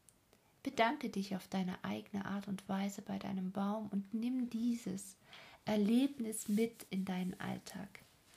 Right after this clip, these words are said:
Reflektiere es vielleicht nochmal in einer kurzen Pause oder wenn du gestresst irgendwie zwischendrin sagst, „Jetzt langt's mir.“ Ähm,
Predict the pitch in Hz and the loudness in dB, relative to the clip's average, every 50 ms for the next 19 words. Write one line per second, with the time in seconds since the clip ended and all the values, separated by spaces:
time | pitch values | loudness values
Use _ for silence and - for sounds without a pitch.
0 | - - - - _ _ _ _ _ _ _ _ - 247 247 247 - 269 262 - | -20 -20 -20 -20 _ _ _ _ _ _ _ _ -2 -2 0 2 0 0 0 -2
1 | - - 254 262 262 254 247 240 233 - - - 190 202 202 202 202 - - - | -4 -2 0 0 0 0 0 -2 -4 -4 -6 -4 -2 0 0 0 0 -4 -8 -10
2 | 208 196 - - 214 196 185 185 196 190 190 202 220 - 196 196 - - 196 185 | -10 -10 -6 -2 0 0 2 2 2 0 0 -2 -4 -4 -4 -4 -4 -4 -6 -6
3 | 196 - - - 226 220 - - - - 214 - - - 214 208 208 220 - - | -6 -6 -6 -6 -6 -6 -6 -8 -8 -8 -10 -8 -4 -2 -2 0 -2 -2 -4 -4
4 | 214 208 202 - - - - - - - - - - - - 254 262 254 240 240 | -6 -6 -6 -8 -12 -18 -20 -18 -16 -16 -16 -16 -10 -2 4 6 8 8 8 6
5 | 226 233 220 - 226 - - - - - 208 208 208 202 - - - - - 214 | 6 4 4 2 2 0 0 -4 0 2 4 4 4 2 0 -6 -6 -4 -2 -2
6 | 208 208 208 202 - - 208 214 - 220 208 202 - - - - - 226 220 - | 0 0 -2 -4 -4 -4 -4 -2 -2 -2 -4 -6 -6 -10 -8 -6 -4 -4 -4 -4
7 | - - 214 208 - - - - 202 202 202 196 196 196 196 190 190 190 - - | -4 -4 -6 -6 -6 -6 -2 2 4 6 6 6 6 4 2 0 0 -2 -4 -8
8 | - - - - - _ _ _ _ _ - 214 202 - - - 220 226 226 226 | -14 -14 -16 -20 -20 _ _ _ _ _ -12 -10 -8 -4 -2 0 0 0 0 -2
9 | - - - - - 208 202 202 196 196 - _ _ _ _ _ _ _ _ _ | -6 -10 -8 -2 2 2 4 2 2 0 -6 _ _ _ _ _ _ _ _ _
10 | _ _ _ _ _ _ _ _ _ _ _ _ _ _ _ _ _ _ _ _ | _ _ _ _ _ _ _ _ _ _ _ _ _ _ _ _ _ _ _ _
11 | _ - - _ _ _ _ _ _ _ _ - - 202 190 185 190 190 196 202 | _ -20 -20 _ _ _ _ _ _ _ _ -6 -2 -2 0 0 0 -2 -2 -4
12 | 220 214 208 202 202 | -4 -6 -8 -10 -10